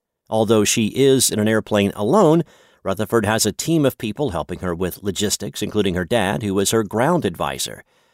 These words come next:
She says safety is her priority, and before she left, she practiced escaping from a plane in an underwater simulator, although she noted to the Times that she finds flying over water stressful. In fact, the greatest challenge the young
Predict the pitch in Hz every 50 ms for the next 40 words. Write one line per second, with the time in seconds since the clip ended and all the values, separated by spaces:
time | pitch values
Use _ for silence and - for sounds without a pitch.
0 | _ _ _ _ - - 107 - 117 107 101 92 - - - - 143 139 131 -
1 | - 135 131 - - 135 147 143 131 123 - - 110 107 101 - - 87 82 98
2 | 113 98 78 67 73 107 117 - - _ _ _ _ - 110 123 123 120 120 117
3 | - 135 139 127 - - 120 123 156 180 214 - - - - 151 - - 143 131
4 | 123 - - 131 117 - - - - - - 185 214 226 - 151 123 - 110 101
5 | 95 - - 101 92 101 113 117 117 - 120 120 107 104 110 101 104 92 98 98
6 | 104 101 101 - - 220 220 151 101 85 71 67 - - - - _ _ _ -
7 | - 113 107 95 107 98 - - 101 92 101 120 131 120 104 - 104 90 90 -
8 | - 104 95 92 98 101 98 - 104 90 78 - - 104 - 113 107 101 98 101
9 | 92 - - 113 113 110 110 107 104 95 107 95 98 92 101 139 156 - - 107
10 | 107 _ _ _ _ _ _ _ _ - - - 156 - - - - - - -
11 | - _ _ _ _ _ _ _ _ _ _ - 127 131 - 131 123 120 - _
12 | - 123 127 107 - 127 165 196 196 180 - - - - 147 143 147 170 180 180
13 | - - 107 98 95 110 113 113